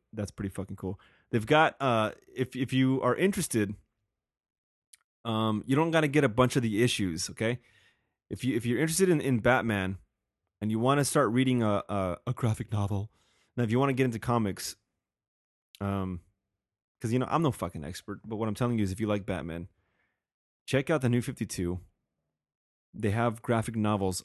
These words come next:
of the comic books that they've already done, but they have 'em all in the one fucking action-packed issue, you know, and, and, uh, you don't gotta buy eight different books and you gotta go through each one.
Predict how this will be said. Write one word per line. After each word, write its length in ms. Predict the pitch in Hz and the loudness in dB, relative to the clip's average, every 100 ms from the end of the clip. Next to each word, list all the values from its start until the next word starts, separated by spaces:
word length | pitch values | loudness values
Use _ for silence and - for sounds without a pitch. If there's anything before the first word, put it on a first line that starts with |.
| - | -4
of 260 | 98 95 | -4 -2
the 80 | 110 | -6
comic 360 | - 117 123 117 | -4 -2 -2 -2
books 240 | 90 - | -6 -6
that 100 | 98 | -8
they've 160 | 101 95 | -4 -4
already 160 | 92 | -4
done, 360 | 87 90 90 92 | -4 -6 -6 -8
but 100 | 92 | -8
they 80 | 98 | -6
have 220 | 98 104 | -4 -4
'em 120 | 104 | -4
all 240 | 101 104 107 | -4 -2 -2
in 180 | 104 | -2
the 60 | 98 | -4
one 220 | 95 104 | -2 -4
fucking 400 | - 101 - 92 - | -4 -8 -6 -10 -8
action-packed 600 | 95 98 101 90 95 - | -8 -8 -8 -8 -8 -8
issue, 460 | - 120 - 82 90 - _ _ _ _ _ _ _ _ - | -8 -6 -4 -4 -6 -10 _ _ _ _ _ _ _ _ -12
you 120 | 95 | -6
know, 220 | 92 95 - | -4 -6 -6
and, 200 | 101 95 | -8 -6
and, 340 | 98 104 101 101 | -4 -4 -2 -2
uh, 120 | 98 | 0
you 120 | 101 | 0
don't 100 | 113 | 0
gotta 140 | 113 | 0
buy 300 | 104 110 113 - | 0 0 0 -2
eight 200 | 113 117 | -4 -4
different 300 | 107 101 95 | -4 -4 -4
books 360 | 107 104 - - _ _ _ - | -2 -2 -4 -12 _ _ _ -6
and 100 | 104 | -2
you 60 | |
gotta 160 | 104 104 | 0 0
go 180 | 104 107 | 2 0
through 160 | 95 | 0
each 220 | 98 107 113 | -2 -2 -2
one. 240 | 98 98 | -2 -2